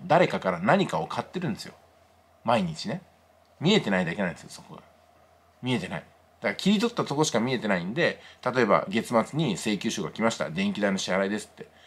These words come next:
月に一回電気代が来るような気がするでしょ？これはね、まとめて月末に支払いが来てるだけで、毎日電気使ってるでしょ。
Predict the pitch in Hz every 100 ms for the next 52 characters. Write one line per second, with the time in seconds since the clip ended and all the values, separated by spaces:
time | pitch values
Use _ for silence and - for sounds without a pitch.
0 | - _ - 135 110 90 117 101 104 110
1 | 113 101 135 110 82 - 98 127 107 95
2 | 131 - _ _ _ _ _ 131 127 120
3 | 80 120 160 226 240 226 175 180 190 190
4 | 190 117 76 - 117 120 120 113 - 80
5 | 78 80 82 82 78 - - - - 214
6 | 330 143 - 131 180 - - 120 - 160
7 | -